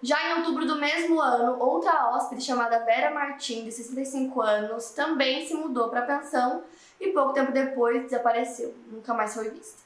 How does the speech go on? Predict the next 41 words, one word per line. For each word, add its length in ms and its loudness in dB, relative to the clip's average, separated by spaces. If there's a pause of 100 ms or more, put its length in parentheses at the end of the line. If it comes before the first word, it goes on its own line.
(100)
Em 80 0
fevereiro 640 2
do 60 2
ano 200 2
seguinte, 580 -2
em 80 0
mil 100 0
novecentos 480 -4
e 60 -2
oitenta 320 -2
e 100 -2
oito, 560 -2
outro 400 2
hóspede, 640 0
né, 320 -4
o 120 -6 (120)
Bert 380 2
Montoya, 880 0 (400)
desapareceu. 760 0
E 80 -4
aí, 640 -2
nessa 280 0
época, 220 0
a 40 0
Doroteia 460 2
já 120 0
tava 300 0
conseguindo 680 -4
pegar 420 0 (340)
a... 800 -2 (140)
o 60 -4
dinheiro 320 -2
que 60 -4
recebia 340 0
por 120 0
mês, 340 0
ela 160 -2
conseguia 360 -8
sacar 360 -2
esse 160 -6
dinheiro. 540 -4